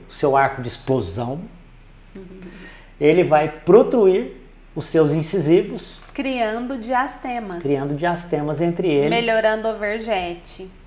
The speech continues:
Speaker 1: Exatamente.
Speaker 2: E aí você faz uma bela resina ou encaminha pra fazer.
Speaker 1: E aqui nós podemos
Speaker 2: Pra evitar um implante.
Speaker 1: Inferior.
Speaker 2: É, agora,
Speaker 1: Exatamente.
Speaker 2: se você prefere fazer um implante também,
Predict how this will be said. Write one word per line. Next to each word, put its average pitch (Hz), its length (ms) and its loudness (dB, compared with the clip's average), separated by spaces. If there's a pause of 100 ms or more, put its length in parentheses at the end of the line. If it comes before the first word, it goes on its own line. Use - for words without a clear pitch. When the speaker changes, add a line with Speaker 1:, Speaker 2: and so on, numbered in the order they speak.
(220)
Speaker 1:
Exatamente. 110 960 -10
Speaker 2:
E 202 60 -8
aí 202 280 -2
você 262 300 -8
faz 220 240 -4
uma 226 160 -6
bela 190 280 -4
resina 247 720 -8
ou 190 160 -4
encaminha 208 540 -10
pra 214 180 -10
fazer. 254 480 -12 (520)
Speaker 1:
E 131 60 0
aqui 135 180 0
nós 147 180 0
podemos 165 500 0
Speaker 2:
Pra 226 220 6
evitar 262 1200 0
um 240 220 -8
implante. 262 920 -6
Speaker 1:
Inferior. 135 580 0 (400)
Speaker 2:
É, 370 100 -2
agora, 214 520 6
Speaker 1:
Exatamente. 196 180 -2
Speaker 2:
se - 180 -8
você 240 560 -4
prefere 196 520 0
fazer 220 220 -6
um 240 40 -10
implante 370 400 -8
também, 330 480 -10